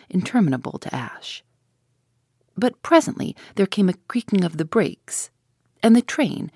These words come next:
jerked itself to another stop. A voice on the platform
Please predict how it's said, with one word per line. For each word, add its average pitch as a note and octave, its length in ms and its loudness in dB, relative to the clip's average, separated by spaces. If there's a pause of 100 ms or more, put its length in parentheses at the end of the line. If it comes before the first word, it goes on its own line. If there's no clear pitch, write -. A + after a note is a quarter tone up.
(260)
jerked A3 360 -4
itself - 380 -6
to F3+ 100 -4
another E3 240 -2
stop. - 480 -6 (800)
A G#3+ 100 6
voice C#4+ 300 0
on A#3+ 80 2
the F#3+ 60 2
platform F3+ 680 -4